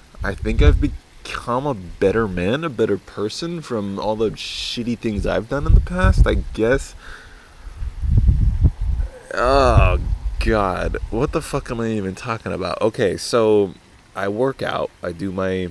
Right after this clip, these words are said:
manly fucking workout, and I'm looking in my mirror. The fucking abs are coming.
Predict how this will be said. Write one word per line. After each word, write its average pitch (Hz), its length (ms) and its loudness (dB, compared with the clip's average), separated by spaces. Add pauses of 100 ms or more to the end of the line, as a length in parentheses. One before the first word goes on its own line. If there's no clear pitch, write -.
(200)
manly 92 800 -4
fucking 87 500 -8
workout, 82 540 -6 (100)
and 85 440 -8
I'm 82 280 -8
looking 95 400 -6
in 90 120 -6
my 85 140 -8
mirror. 87 360 -4
The 90 80 -4
fucking - 500 -6
abs 85 300 -4
are 85 80 -2
coming. 92 440 -6